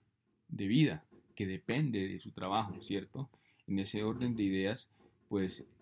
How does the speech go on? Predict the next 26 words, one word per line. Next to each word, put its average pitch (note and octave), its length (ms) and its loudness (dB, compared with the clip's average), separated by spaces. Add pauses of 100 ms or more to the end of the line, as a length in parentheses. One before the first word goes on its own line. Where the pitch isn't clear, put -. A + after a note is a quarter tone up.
(220)
ese G#2 800 0 (140)
otro G#2 340 0
sí A#2+ 240 -2
que A2+ 160 -6
quiera G#2 240 0
hacerle G#2+ 300 -2
firmar F#2+ 480 -4 (340)
el A2 180 2
empleador, G#2 520 0 (420)
pues B2+ 160 -2
es B2+ 160 -6
un C#3+ 140 -2
otro C#3 240 -4
sí A#2+ 280 -4 (640)
que A2 160 2
es G#2+ 160 -2
ilegal B2 540 2 (440)
y A#2 180 0
que A2 120 0
bajo G#2+ 240 0
la G#2 140 0
revisión G#2+ 720 0
de B2 180 2
un C3 160 2
juez B2+ 260 0
laboral, A#2 520 -2